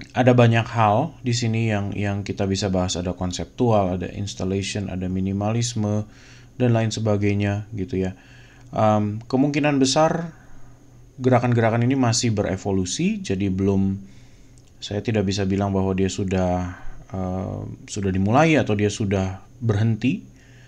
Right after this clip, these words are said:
Kemungkinan besar masih akan terus digunakan kalau di dunia, eh, global, ya, kancah global,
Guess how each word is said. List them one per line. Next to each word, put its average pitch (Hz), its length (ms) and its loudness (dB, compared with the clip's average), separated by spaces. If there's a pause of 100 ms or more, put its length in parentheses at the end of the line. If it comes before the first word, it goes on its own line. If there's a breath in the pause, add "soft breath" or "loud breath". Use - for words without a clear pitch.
(320 loud breath)
Kemungkinan 101 480 -2
besar 110 320 0
masih 98 320 -2
akan 98 240 -6
terus 95 240 -10
digunakan 98 880 0 (240)
kalau 87 320 -6
di 92 560 -2 (240)
dunia, 95 720 0 (160)
eh, 90 160 -6
global, 101 560 6
ya, 117 160 4
kancah 104 480 0 (800 loud breath)
global, 95 800 2